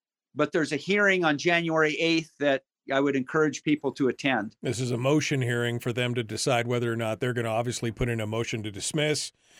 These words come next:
Speaker 2: And, but again, if the public is there watching, uh, it basically incentivizes whoever's in charge, in this case, this judge you're talking about,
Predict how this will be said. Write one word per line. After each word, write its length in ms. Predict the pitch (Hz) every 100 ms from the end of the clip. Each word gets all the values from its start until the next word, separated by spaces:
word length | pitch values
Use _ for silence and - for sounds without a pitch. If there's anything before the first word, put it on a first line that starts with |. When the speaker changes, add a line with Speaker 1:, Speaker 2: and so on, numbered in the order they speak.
| - _
Speaker 2:
And, 600 | - 127 117 117 117 113 107
but 180 | 123
again, 320 | 127 113 156 131
if 100 | -
the 100 | 123
public 340 | 156 147 135
is 120 | 131
there 180 | 113 131
watching, 640 | 120 151 170 151 123 120 - _ _ _ _
uh, 240 | 120 113 120
it 320 | 147 139 135
basically 560 | 135 156 151 135 139 127
incentivizes 920 | 117 151 139 123 131 120 123 120 -
whoever's 440 | - 135 123 120 101
in 100 | 113
charge, 400 | 156 143 139 117
in 100 | 120
this 180 | 127
case, 300 | - 127 113
this 200 | - 113
judge 280 | 92 131 131
you're 100 | 117
talking 420 | 104 120 110 117
about, 320 | 113 110 104